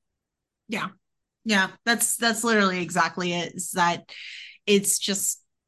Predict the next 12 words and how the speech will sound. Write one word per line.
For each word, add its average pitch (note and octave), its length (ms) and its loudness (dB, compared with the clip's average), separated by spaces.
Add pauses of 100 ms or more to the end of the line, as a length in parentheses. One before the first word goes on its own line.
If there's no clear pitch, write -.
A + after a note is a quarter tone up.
(260)
frustrating F3 1040 -2 (200)
to F3 720 0 (800)
even, G#3+ 560 4
you G3+ 100 4
know, F3+ 140 0
in F#3 200 -2
this, F#3 340 -2
this G3 360 2
storyline F3 540 0
is F3 160 -2
really F3 520 -4 (320)
about E3+ 580 2